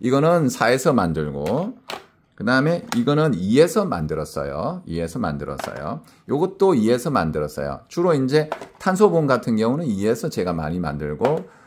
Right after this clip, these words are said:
구리는 사에서 만드는 경향이 있어요. 자, 이거는 자기만의 노하우가 있기 때문에 적절하게 사용할 수 있고, 그리고 이 앞에 있는 표준이 요게 푹 들어가거나 움직이거나 하면은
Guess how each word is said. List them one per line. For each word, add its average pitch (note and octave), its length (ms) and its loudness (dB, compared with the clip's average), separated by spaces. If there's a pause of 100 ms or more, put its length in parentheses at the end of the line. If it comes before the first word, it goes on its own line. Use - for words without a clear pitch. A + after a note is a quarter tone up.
(140)
구리는 A#2 440 -2
사에서 F2 600 -4
만드는 F2 500 -4
경향이 D#2+ 440 -4
있어요. D2+ 460 -2 (180)
자, B2+ 120 0
이거는 D#3 300 2
자기만의 E3 520 4
노하우가 G2+ 480 4
있기 F2+ 260 -4
때문에 F#2+ 720 -4
적절하게 F#2 480 -2
사용할 F#2+ 360 -2
수 F2+ 120 -10
있고, F#2+ 500 2 (300)
그리고 D3 320 0
이 C#3 160 4
앞에 E3+ 240 2
있는 D#3 180 2
표준이 D3+ 440 2
요게 C3+ 360 2 (200)
푹 G#3 200 -4
들어가거나 D3 460 4
움직이거나 C3+ 480 0
하면은 D3+ 400 0